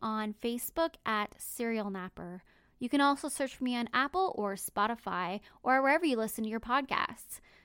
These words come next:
Check me out on Twitter at serial underscore napper, or I'm on YouTube, Nikki Young, Serial Napper, all one word.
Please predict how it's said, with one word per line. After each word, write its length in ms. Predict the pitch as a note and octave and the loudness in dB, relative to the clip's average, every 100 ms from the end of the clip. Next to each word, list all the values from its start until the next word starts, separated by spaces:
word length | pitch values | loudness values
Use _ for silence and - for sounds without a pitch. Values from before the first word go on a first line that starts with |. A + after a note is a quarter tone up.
| _ | _
Check 240 | - A#3+ - | -2 -2 0
me 120 | A#3+ | 0
out 100 | A#3 | 0
on 140 | A#3 | 0
Twitter 340 | A3+ C4+ D#4+ E4 | -2 0 2 2
at 160 | C#4 | 0
serial 500 | - - A#3 G#3+ A3 - | -2 -4 -4 -2 -4 -4
underscore 640 | A3 G#3+ G3+ - G#3+ G3+ | -6 -6 -8 -6 -4 -2
napper, 480 | G3+ A3 D#4+ E4+ F#4 _ | -4 -6 -4 -4 -4 _
or 120 | A3+ | -2
I'm 100 | A3 | 0
on 140 | A3 A3 | 2 2
YouTube, 480 | C4 C4+ G#3+ - A3 - | 0 -2 -6 -8 -12 -8
Nikki 260 | A3 D4+ | -6 -4
Young, 340 | D4+ C#4 B3+ B3+ _ | -2 0 -2 -4 _
Serial 480 | - - D#4+ E4 B3 | -12 -6 -4 -2 -2
Napper, 360 | G#3+ G#3 C4 C#4+ | -2 -2 -2 -2
all 180 | G3+ F#3 | -2 -2
one 220 | F#3+ G3+ | -2 -4
word. 480 | G#3 A#3+ G3+ - - | 0 2 2 -2 -8